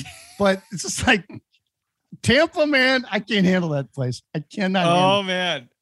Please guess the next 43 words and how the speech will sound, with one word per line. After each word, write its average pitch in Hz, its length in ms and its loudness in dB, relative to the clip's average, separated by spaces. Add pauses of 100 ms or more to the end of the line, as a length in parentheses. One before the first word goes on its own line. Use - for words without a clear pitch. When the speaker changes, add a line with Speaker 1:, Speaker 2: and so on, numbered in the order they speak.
Speaker 1:
I 147 120 -10
hope 170 240 -8
Speaker 2:
You 240 60 0
will 262 120 2
Speaker 1:
Alex 254 100 4
Speaker 2:
never 294 120 2
Speaker 1:
is 180 60 -2
Speaker 2:
find 262 240 2
a 233 40 0
more 226 100 0
Speaker 1:
listening. 214 160 2
Speaker 2:
wretched 269 300 2
hive 226 360 2 (240)
of 202 140 0
scum 262 520 0 (220)
and 240 160 2
villainy. 208 540 0 (180)
That's 359 420 0
the 480 160 -2
line, 285 400 2
okay? 247 480 0 (160)
That's 359 360 0
Tampa, 294 360 0
Florida. 190 540 -2 (1300)
Speaker 1:
Oh, 185 320 0
I 180 100 -4
hope 156 260 -8
Alex 135 340 -8
Kennedy 127 340 -10
is 123 140 -12
listening 139 360 -14
to 127 100 -14
that. 131 360 -12
Proud 180 640 -2
U 147 180 -8
S 127 220 -12
F 127 220 -14
grad 120 300 -12
Alex 113 360 -16
Kennedy, 117 380 -10
that 113 180 -12
is. 113 340 -16
Speaker 2:
Ah, 139 300 -10